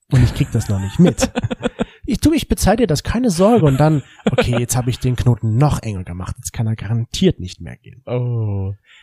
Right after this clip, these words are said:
Speaker 2: Ich muss sagen, diese Eigenschaft von Ausnutzen, hm, ich hatte früher schon Beziehungen,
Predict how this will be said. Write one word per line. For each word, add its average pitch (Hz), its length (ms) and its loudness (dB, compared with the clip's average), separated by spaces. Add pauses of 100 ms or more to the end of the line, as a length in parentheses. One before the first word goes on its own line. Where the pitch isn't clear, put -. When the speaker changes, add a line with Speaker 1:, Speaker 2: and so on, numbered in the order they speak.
(120)
Speaker 2:
Ich - 140 -4
muss 170 180 -2
sagen, 147 220 -2
diese 123 260 -4
Eigenschaft 123 720 -6
von 107 460 -4 (340)
Ausnutzen, 147 1040 -8 (720)
hm, 123 520 -2 (680)
ich - 200 -8
hatte 196 160 -6
früher 139 340 -2
schon 123 580 -4
Beziehungen, 160 1080 -6